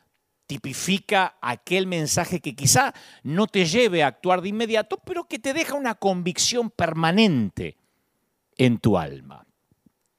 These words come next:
Yo recuerdo a lo largo de mi vida haber oído mensajes que fueron aguijones, que me hicieron saltar de mi asiento, tomar una decisión,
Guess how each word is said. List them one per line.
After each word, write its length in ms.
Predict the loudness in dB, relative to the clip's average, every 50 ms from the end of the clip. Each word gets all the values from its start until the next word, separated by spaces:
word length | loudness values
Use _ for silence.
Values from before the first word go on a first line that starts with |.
| _ _ _ _ -6
Yo 180 | 2 4 4
recuerdo 460 | 6 4 2 4 6 4 6 6 2 0
a 40 |
lo 120 | 0 2 2
largo 220 | 2 2 0 0
de 80 | -2 -2
mi 120 | -2 -2
vida 380 | -2 -2 -2 0 0 0 0 -2 _ _ _ _ _ _ _ _ _ _
haber 260 | -6 -2 0 0 2
oído 320 | 2 2 2 2 0 0 -2
mensajes 560 | -2 -2 -2 -2 -2 0 0 0 0 0 -2
que 120 | -4 -6
fueron 400 | -4 -4 0 0 0 0 0 -4 _ _ _ _ _ _ _ _ -10
aguijones, 1040 | -6 -4 -4 -4 -4 -6 -4 4 6 6 6 6 2 0 -2 -2 -2 -4 -6 -8 _ _ _ _ _ _ _ _ _ _ _ _ _ _ _ _ -10
que 100 | -6 -4
me 100 | -4 -4
hicieron 440 | -2 -2 0 0 0 0 0 -2
saltar 600 | -4 -2 0 0 -2 -2 -6 -4 0 2 4 4
de 60 | 4 4
mi 120 | 2 0
asiento, 640 | 0 0 2 2 2 2 0 -4 -4 -2 -2 -2
tomar 440 | -2 _ _ 0 2 4 4 4 4
una 160 | 2 0 0
decisión, 680 | 0 -2 -2 -4 -4 -4 0 2 2 2 2 0 -2 -12